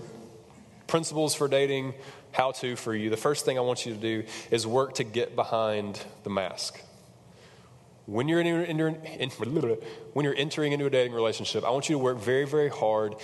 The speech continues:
to get behind the person that you're dating's mask. We all do this. We all, we all try to pretty ourselves up and try to make ourselves look good, right?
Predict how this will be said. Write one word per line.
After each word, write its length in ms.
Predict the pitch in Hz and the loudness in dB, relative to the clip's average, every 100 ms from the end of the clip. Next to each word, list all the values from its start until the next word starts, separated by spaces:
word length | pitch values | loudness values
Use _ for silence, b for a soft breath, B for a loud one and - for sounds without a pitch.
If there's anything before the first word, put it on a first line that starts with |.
| B - | B -4
to 80 | |
get 260 | 113 127 135 | 0 2 2
behind 500 | 143 - 127 123 117 | 0 2 2 2 -2
the 60 | 110 | -2
person 360 | 131 127 131 | -2 -2 -2
that 180 | 123 120 | -2 -2
you're 80 | 117 | 0
dating's 440 | 110 107 104 - | 2 2 0 -6
mask. 600 | 101 95 90 - - - - B B | -4 -4 -4 -6 -8 -8 -18 B B
We 80 | 170 | 4
all 100 | 190 | 4
do 160 | 165 147 | 4 -2
this. 200 | 113 - | -2 2
We 60 | 143 | 4
all, 220 | 165 165 B 151 | 4 2 B 4
we 80 | |
all 80 | 175 | 4
try 120 | 185 | 6
to 80 | 165 | 2
pretty 240 | - 180 165 | 4 2 2
ourselves 420 | 147 165 147 123 | 4 4 4 6
up 240 | 147 139 | 4 4
and 80 | 127 | 2
try 100 | 143 | 2
to 60 | 131 | 2
make 160 | 143 | 4
ourselves 420 | 139 - 139 117 | 2 4 2 4
look 180 | 131 139 | 2 2
good, 240 | 139 135 127 | 2 2 4
right? 240 | 139 | 2